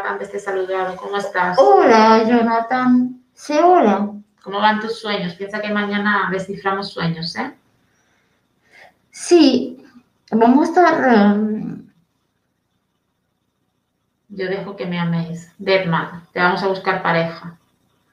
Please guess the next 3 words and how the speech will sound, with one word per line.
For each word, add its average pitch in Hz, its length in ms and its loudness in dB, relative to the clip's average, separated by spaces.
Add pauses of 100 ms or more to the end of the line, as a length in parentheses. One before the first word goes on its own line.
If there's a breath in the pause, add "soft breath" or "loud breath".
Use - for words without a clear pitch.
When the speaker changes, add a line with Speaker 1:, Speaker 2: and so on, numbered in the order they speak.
(2000 soft breath)
Speaker 1:
Inés, 208 360 0
¿dónde 220 240 2
estás? 214 500 2